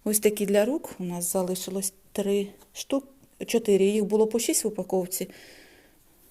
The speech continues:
Якось у нас вони не дуже швидко розходувалися для рук. Ну, у нас були і ось купляли.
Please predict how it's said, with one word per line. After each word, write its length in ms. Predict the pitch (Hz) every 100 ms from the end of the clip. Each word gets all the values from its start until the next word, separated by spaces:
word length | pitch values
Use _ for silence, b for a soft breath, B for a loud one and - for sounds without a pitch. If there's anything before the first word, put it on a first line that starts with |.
| - b b b b b b _ _ -
Якось 340 | 196 196 190
у 20 | 196
нас 280 | 190 - B B B -
вони 220 | 202 190 196
не 120 | 196
дуже 260 | 196 190
швидко 460 | 185 - 190 - 202
розходувалися 880 | 196 190 - 170 175 180 185 185 180
для 180 | 190 190
рук. 120 | 185
Ну, 180 | 247 233
у 120 | -
нас 180 | 214 196
були 360 | 180 220 277 330
і 440 | 269 180 175 180 B B -
ось 240 | 233 262
купляли. 540 | - 233 226 220 220